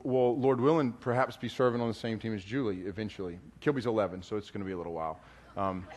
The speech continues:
she wanted to stay. She said, "Dad, Daddy, can I stay with the team?" I said,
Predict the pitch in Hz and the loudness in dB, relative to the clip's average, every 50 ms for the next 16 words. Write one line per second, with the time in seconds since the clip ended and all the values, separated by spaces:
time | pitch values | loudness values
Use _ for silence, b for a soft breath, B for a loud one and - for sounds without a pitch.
0 | - - - - - - 143 139 139 147 151 156 151 160 156 - - - - 147 | -18 -18 -16 -12 -4 -2 2 4 6 6 6 6 4 2 0 0 2 6 8 10
1 | 131 127 131 147 143 - - - - 135 - - 131 120 131 127 127 120 117 - | 10 10 8 4 0 -4 -10 -8 -8 -4 -2 -2 2 4 4 4 4 4 0 -8
2 | - 151 117 131 131 127 - 135 131 113 - 139 131 127 113 - 117 - 139 139 | -6 2 4 4 6 6 4 0 -2 0 0 0 0 0 0 -4 -6 -4 -2 -2
3 | 120 107 101 104 101 - - 110 104 98 92 | 0 0 -2 -4 -4 -4 -4 -2 -2 -2 -4